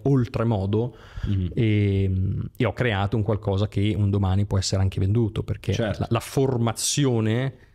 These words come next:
Speaker 1: e adesso è staccata dal, dal mio nome.
Speaker 2: Esatto. Hai tirato fuori una parola
Speaker 1: Sì.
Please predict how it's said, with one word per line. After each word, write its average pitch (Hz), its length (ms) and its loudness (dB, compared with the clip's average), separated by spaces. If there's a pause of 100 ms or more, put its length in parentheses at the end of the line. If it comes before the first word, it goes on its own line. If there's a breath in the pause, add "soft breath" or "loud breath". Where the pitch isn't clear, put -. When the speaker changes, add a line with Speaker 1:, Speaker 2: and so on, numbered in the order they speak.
(520 loud breath)
Speaker 1:
e - 100 -2
adesso 98 280 -2
è - 20 2
staccata 101 480 -4
dal, 104 220 -2 (240)
dal 104 180 0
mio 95 140 2
nome. 98 280 0 (600)
Speaker 2:
Esatto. 80 540 -8 (180)
Hai 110 160 -4
tirato 113 260 -2
fuori 104 200 -2
una 113 180 0
parola 98 720 -2 (1040 soft breath)
Speaker 1:
Sì. 98 320 -2